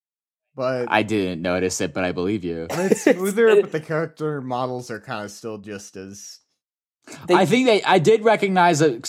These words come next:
Speaker 2: 'cause I think they do that thing that sequels do sometimes, where they change their main character model.
Speaker 1: Yeah.
Speaker 2: Like, it's,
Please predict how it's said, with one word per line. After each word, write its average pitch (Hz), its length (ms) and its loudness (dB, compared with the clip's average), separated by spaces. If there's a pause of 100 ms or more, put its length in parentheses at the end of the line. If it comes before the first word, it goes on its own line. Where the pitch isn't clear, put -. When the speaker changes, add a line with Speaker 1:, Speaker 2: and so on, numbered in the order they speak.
(100)
Speaker 2:
'cause 151 340 0
I 147 120 2
think 208 140 0
they 220 100 4
do 185 140 4
that 156 200 4
thing 160 140 2
that 139 100 0
sequels 123 360 -2
do 131 100 0
sometimes, 135 440 2
where 110 100 0
they 98 40 0
change 113 360 -2
their 104 120 -2
main 98 260 -2
character 92 380 -4
model. 95 300 2
Speaker 1:
Yeah. 113 80 0
Speaker 2:
Like, 143 100 4
it's, 147 220 -2